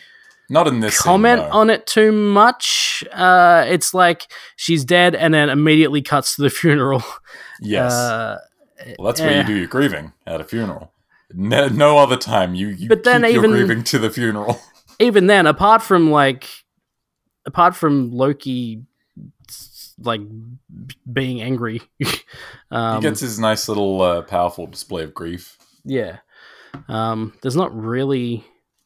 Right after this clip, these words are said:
Speaker 2: like, th-, uh, Thor and Odin have a little conversation, but it's, like, not a huge
Speaker 1: Yeah, there's, like, a look
Speaker 2: thing.
Speaker 1: exchanged, but that's, that,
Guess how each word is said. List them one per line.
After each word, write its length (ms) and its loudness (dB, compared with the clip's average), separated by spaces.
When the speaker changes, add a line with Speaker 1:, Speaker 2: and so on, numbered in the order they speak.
Speaker 2:
like, 180 -12
th-, 180 -20
uh, 140 -12
Thor 280 -6
and 80 -6
Odin 420 -8
have 180 -8
a 180 -10
little 280 -6
conversation, 760 -8
but 120 -4
it's, 180 -10
like, 140 -4
not 220 -4
a 80 -10
huge 600 -14
Speaker 1:
Yeah, 160 -2
there's, 220 -2
like, 200 0
a 60 0
look 300 -2
Speaker 2:
thing. 100 -8
Speaker 1:
exchanged, 680 -6
but 200 -4
that's, 560 -6
that, 180 -2